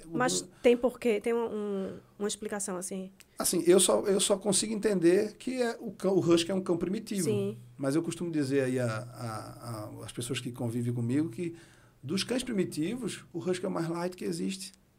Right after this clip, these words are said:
Speaker 1: Ele só é grande,
Speaker 2: Ele é um porte
Speaker 1: né?
Speaker 2: grande, né?
Speaker 1: Mas você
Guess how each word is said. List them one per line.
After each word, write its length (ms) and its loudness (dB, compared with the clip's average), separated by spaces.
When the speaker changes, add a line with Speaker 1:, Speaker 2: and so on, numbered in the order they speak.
Speaker 1:
Ele 100 -2
só 120 -2
é 40 -4
grande, 400 0
Speaker 2:
Ele 120 -4
é 140 -6
um 60 -8
porte 180 0
Speaker 1:
né? 60 0
Speaker 2:
grande, 280 -2
né? 160 -10
Speaker 1:
Mas 640 2
você 360 0